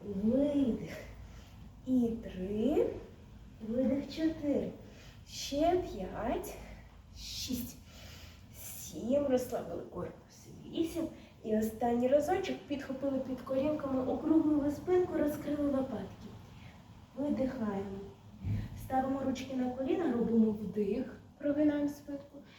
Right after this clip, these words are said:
Видих, округлюємо таз, підкручуємо. І вгору. Раз, два,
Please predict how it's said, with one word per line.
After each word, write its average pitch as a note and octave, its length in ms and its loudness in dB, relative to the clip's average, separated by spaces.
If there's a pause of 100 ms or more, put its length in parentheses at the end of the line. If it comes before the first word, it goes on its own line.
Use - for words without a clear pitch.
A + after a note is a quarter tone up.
(220)
Видих, A#3+ 400 6 (100)
округлюємо E4 600 8
таз, C#4 180 4
підкручуємо. A3+ 680 0 (340)
І C#4 100 -2
вгору. G3 520 0
Раз, - 440 -4 (720)
два, A#3+ 340 4